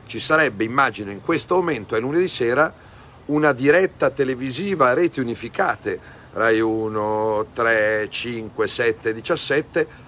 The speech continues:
allarme, le destre, i leghisti, i fascisti, i sovranisti, i nazisti, i,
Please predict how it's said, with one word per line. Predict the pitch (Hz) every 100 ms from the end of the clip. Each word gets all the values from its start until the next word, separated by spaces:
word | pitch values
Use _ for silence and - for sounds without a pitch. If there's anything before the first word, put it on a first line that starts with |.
| -
allarme, | 113 117 156 143 101 92 82 78 - - - - - -
le | - 107
destre, | 135 160 123 - - 90 85 76 - -
i | -
leghisti, | 123 110 92 165 123 - - 98 87 71 - - -
i | 135
fascisti, | 123 117 - 151 143 117 - - 101 92 - - - - -
i | 151
sovranisti, | 139 151 143 123 113 147 139 110 - 98 104 98 85 - - -
i | - 160
nazisti, | 151 143 104 127 165 151 - - 117 110 107 101 - -
i, | 147 151